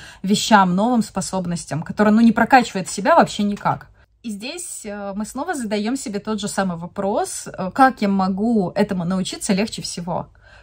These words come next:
Какой самый легкий, самый простой для меня путь, чтобы развить в себе этот навык? Что это для меня? К примеру, я поняла, что для меня лучше всего работает метод маленьких шагов. Просто двигаться очень маленькими шажочками, но делать это каждый день,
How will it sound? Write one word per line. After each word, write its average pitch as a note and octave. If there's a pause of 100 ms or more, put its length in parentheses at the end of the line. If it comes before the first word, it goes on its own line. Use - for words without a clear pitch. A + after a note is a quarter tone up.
Какой B3+
самый C4
легкий, B3
самый G#3+
простой G#3+
для F3+
меня F#3+
путь, E4+ (220)
чтобы C#4
развить A3+
в -
себе G#3
этот G#3
навык? F3+ (580)
Что -
это C#4
для G3
меня? F#3+ (160)
К -
примеру, D4
я D4
поняла, A#3+
что -
для G3
меня A3+
лучше E4
всего A#3
работает A#3
метод A#3
маленьких G3
шагов. F3 (480)
Просто E4
двигаться C4+
очень C#4
маленькими G#3
шажочками, A3
но G3
делать C#4
это G3
каждый G#3
день, E3